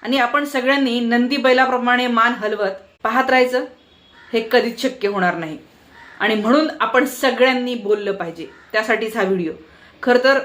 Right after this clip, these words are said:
दोन तीन दिवसापासून मला बरं नाही आहे, पण तरीही मला हे सहन नाही झालं म्हणून व्हिडिओ. तर हा राहुल सोलापूरकर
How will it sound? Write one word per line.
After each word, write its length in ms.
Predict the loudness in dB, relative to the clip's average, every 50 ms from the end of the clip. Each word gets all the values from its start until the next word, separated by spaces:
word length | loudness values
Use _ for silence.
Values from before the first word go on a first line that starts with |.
| -4
दोन 260 | -4 -2 -2 -2 -2 -4
तीन 100 | -6 -6
दिवसापासून 520 | -6 -6 -4 -4 -4 -4 -4 -6 -8 -10 -10 -12 -14 -18 -20 _ _ _ _ _ -8
मला 380 | -4 0 2 4 4 2 2 -2 -10 -16 _
बरं 320 | -6 -2 2 2 4 4 4
नाही 220 | 2 0 -2 -2
आहे, 200 | -4 -4 -4 -6 -8 -12 -20 -20 -20 -20 -20 _ _
पण 200 | 0 0 2 2
तरीही 320 | 2 2 2 2 0 0 0
मला 180 | 0 0 0
हे 140 | 0 0 -2
सहन 340 | -4 -4 -4 -4 -4 -4 -2
नाही 160 | -2 -2 0
झालं 200 | 0 0 0 0
म्हणून 240 | -2 -2 -4 -6 -8
व्हिडिओ. 320 | -10 -10 -12 -12 -12 -14 -14 -16 -20 -20 -20 -20 -20 -20 -20 -20 -20 -10 -4 -2
तर 180 | 0 0 0
हा 280 | 0 0 0 0 2 2
राहुल 220 | 0 -2 -2 -4
सोलापूरकर 600 | -4 -4 -4 -4 -4 -4 -6 -10 -8 -4 -4 -4